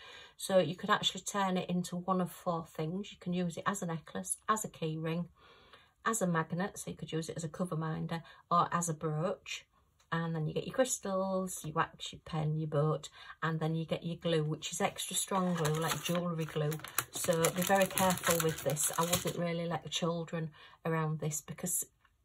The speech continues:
I would liken it to super glue. I'm not sure that it is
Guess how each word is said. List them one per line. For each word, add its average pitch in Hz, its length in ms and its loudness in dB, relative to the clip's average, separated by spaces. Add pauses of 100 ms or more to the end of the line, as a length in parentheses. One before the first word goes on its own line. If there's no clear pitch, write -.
(920)
I 196 100 2
would 196 160 2
liken 233 340 4
it - 140 -2
to - 60 -4
super 196 440 0
glue. 160 240 -4
I'm 156 120 0
not 196 160 0
sure 190 220 -2
that 180 180 0
it 180 180 -6
is 180 280 0